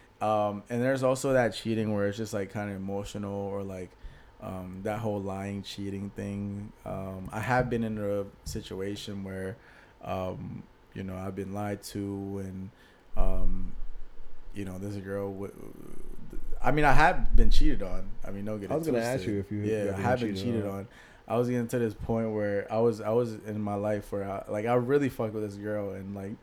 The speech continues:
Speaker 1: I've always said, "Yo, I'ma get, I'ma bag her." So I finally did. I was talking to her, and she was in, like, a long-term relationship, and, like, you know, like, we were talking, we were dating around wherever, and she was, like,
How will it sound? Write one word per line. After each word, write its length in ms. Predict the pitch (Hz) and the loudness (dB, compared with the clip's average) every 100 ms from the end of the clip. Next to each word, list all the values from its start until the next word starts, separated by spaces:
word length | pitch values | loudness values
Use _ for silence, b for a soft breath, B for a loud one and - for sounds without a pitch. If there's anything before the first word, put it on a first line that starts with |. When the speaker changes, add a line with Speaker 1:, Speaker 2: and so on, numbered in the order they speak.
| B B B B B B - | B B B B B B -8
Speaker 1:
I've 120 | 123 131 | -4 2
always 240 | 165 165 | 2 2
said, 120 | 143 120 | 0 -4
"Yo, 160 | 113 | -2
I'ma 220 | 104 113 | -2 -4
get, 240 | 104 107 104 | -6 -6 -6
I'ma 160 | 113 | -6
bag 360 | 101 101 107 101 | -6 -6 -6 -6
her." 320 | 98 92 95 - | -10 -12 -14 -12
So 160 | - | -8
I 60 | 117 | -6
finally 320 | 120 123 123 | -6 -6 -6
did. 260 | 101 101 101 | -8 -8 -8
I 60 | 101 | -8
was 140 | 101 | -10
talking 260 | 95 98 98 | -10 -10 -10
to 100 | 95 | -12
her, 240 | 92 95 101 - - _ _ _ _ - - - - | -12 -12 -12 -18 -20 _ _ _ _ -20 -20 -18 -12
and 460 | 104 98 98 95 95 B B B B B B B _ _ _ | -10 -10 -10 -12 -16 B B B B B B B _ _ _
she 140 | - 127 | -8 0
was 140 | 120 | 2
in, 80 | 123 | 2
like, 140 | 113 | 0
a 60 | 104 | -2
long-term 440 | 101 104 - 104 | 0 2 2 4
relationship, 580 | 95 101 107 98 98 95 | 2 2 -4 -8 -8 -8
and, 180 | 95 104 | -8 -8
like, 140 | 127 | -6
you 120 | 143 156 | -6 -4
know, 160 | 127 120 | -2 -2
like, 180 | 110 | -2
we 120 | 107 120 | -4 -6
were 100 | 110 | -6
talking, 680 | - 104 104 110 104 104 104 | -6 -6 -6 -8 -8 -10 -8
we 60 | |
were 100 | 107 | -8
dating 500 | 95 95 95 98 92 | -4 -2 0 0 2
around 580 | 92 92 95 95 101 101 95 | 4 8 8 8 6 6 4
wherever, 600 | 98 98 98 95 95 101 B B B B - | 0 -4 -4 -6 -10 -12 B B B B -12
and 520 | 98 98 98 95 95 - | -8 -8 -8 -12 -14 -16
she 180 | - 113 | -12 -10
was, 160 | 107 | -8
like, 240 | 113 101 | -6 -6